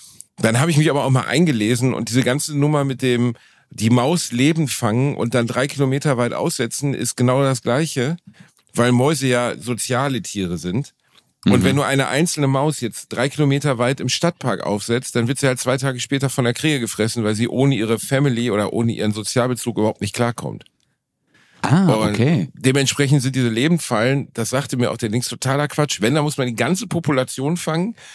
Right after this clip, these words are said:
Speaker 1: muss die ganze Population, also muss ja mit zwanzig, dreißig, vierzig Mäusen theoretisch irgendwo anders hin.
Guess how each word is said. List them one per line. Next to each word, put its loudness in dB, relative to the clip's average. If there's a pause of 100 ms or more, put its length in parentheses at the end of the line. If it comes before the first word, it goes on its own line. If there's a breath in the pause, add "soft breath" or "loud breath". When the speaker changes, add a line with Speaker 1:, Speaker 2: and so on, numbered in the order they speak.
(140 loud breath)
Speaker 1:
muss 4
die -2
ganze 0
Population, 2
also 0
muss -6
ja 0
mit -4
zwanzig, -2
dreißig, -2
vierzig 0
Mäusen 2
theoretisch -2
irgendwo 2
anders -2
hin. -2